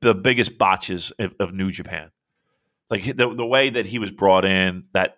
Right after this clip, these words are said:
that vignette, the, the video package, that, um, the ge-, getting his ass beat by Doki, who, again, again, we're gonna throw some flowers at later on, so don't worry. Um,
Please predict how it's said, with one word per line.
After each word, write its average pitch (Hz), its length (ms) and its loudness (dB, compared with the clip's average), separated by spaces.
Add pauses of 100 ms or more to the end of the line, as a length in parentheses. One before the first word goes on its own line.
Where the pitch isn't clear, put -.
that 92 240 0 (220)
vignette, 95 560 0 (560)
the, 98 220 -10
the 90 160 -10
video 98 320 0
package, 90 720 -2
that, 85 380 -6 (500)
um, 82 560 -4 (260)
the 95 60 -14
ge-, 92 340 -8
getting 95 460 -2 (400)
his 98 200 -2
ass 98 260 2
beat 98 280 -8
by 87 160 2
Doki, 92 520 -2 (420)
who, 202 160 4
again, 190 520 0 (300)
again, 123 220 0
we're 120 80 2
gonna 123 140 2
throw 127 180 4
some 117 140 -2
flowers 95 420 4
at 92 160 2
later 92 240 0
on, 85 140 -4
so 101 100 -6
don't 95 200 0
worry. 80 260 -4 (420)
Um, 101 560 0